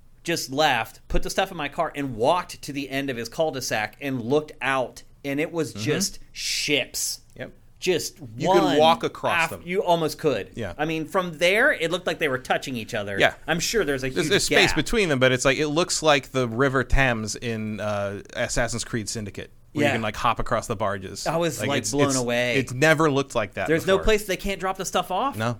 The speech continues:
Speaker 1: So they just sit there floating for
Speaker 2: Yep.
Speaker 1: days and days. It's bad.
Speaker 2: Mm-hmm.
Speaker 1: And so to your point about,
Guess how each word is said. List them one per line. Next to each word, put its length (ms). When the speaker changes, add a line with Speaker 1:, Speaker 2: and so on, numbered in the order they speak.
Speaker 1:
So 120
they 120
just 180
sit 240
there 160
floating 640
for 200
Speaker 2:
Yep. 120
Speaker 1:
days 380
and 140
days. 340
It's 140
bad. 640
Speaker 2:
Mm-hmm. 300
Speaker 1:
And 160
so 320
to 160
your 140
point 480
about, 480